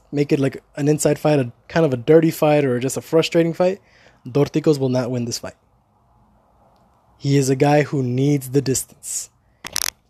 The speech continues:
because he does, in the last two times he's fought a pressure fighter, he's not looked very well. That being against Murat Gassiev,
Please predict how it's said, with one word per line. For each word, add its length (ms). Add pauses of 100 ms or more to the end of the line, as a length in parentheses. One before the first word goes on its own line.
(600)
because 840 (380)
he 200
does, 200 (760)
in 160
the 100
last 500
two 180
times 340
he's 340
fought 280
a 60
pressure 360
fighter, 380 (960)
he's 160
not 160
looked 180
very 220
well. 340 (840)
That 280
being 380
against 600
Murat 560
Gassiev, 680